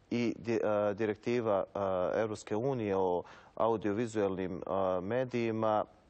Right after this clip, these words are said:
će biti nešto što će biti, a, jedan od naših prioriteta,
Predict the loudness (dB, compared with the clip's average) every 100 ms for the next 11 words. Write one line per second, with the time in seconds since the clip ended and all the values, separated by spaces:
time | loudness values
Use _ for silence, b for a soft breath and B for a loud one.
0 | -20 _ -12 -8 -6 -6 -6 -8 -6 -4
1 | -4 -4 -10 -10 -10 -8 -6 -6 -4 -4
2 | -4 B B B -18 -8 -4 -2 -2 -2
3 | -2 -2 -4 -6 -8 -6 -4 -6 -6 -4
4 | -2 -2 -2 0 0 0